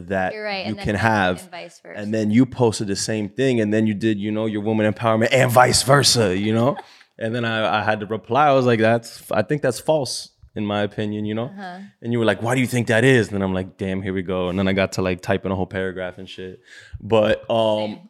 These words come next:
Speaker 2: Same. <laughs>
Speaker 1: yeah, yeah. I wanted, I wanted to have you on. I'm like, "Yo, we need to just discuss this in person." But Brianna, for the people that don't know, you know, you're from Miami, right?
Speaker 2: Yeah,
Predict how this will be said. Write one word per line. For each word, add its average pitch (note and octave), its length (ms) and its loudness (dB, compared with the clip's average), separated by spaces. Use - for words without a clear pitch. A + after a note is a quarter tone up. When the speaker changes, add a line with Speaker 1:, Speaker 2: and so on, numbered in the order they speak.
Speaker 2:
Same. A3+ 160 -8
<laughs> B2 100 -4
Speaker 1:
yeah, A2+ 160 0
yeah. A2 320 -2
I A2 60 -2
wanted, A#2 240 0
I G2 60 -2
wanted B2 220 0
to B2+ 60 0
have A#2+ 140 4
you C#3 60 4
on. C#3+ 80 2
I'm C3 40 0
like, A#2 120 0
"Yo, A#2 80 4
we A#2+ 100 4
need B2 80 2
to A#2+ 80 2
just A2 180 -4
discuss G#2+ 360 -4
this G2+ 200 -8
in F#2+ 80 -10
person." G#2 540 -8
But G2 380 0
Brianna, G#2+ 400 -2
for A2 100 -10
the G2+ 60 -12
people A2+ 200 -8
that G#2 100 -2
don't G2+ 240 -6
know, G#2 220 -4
you F#2 140 -6
know, F#2 200 -6
you're G#2 100 -8
from A2+ 200 -4
Miami, G#2 400 -2
right? G2 280 -2
Speaker 2:
Yeah, F#3+ 180 -12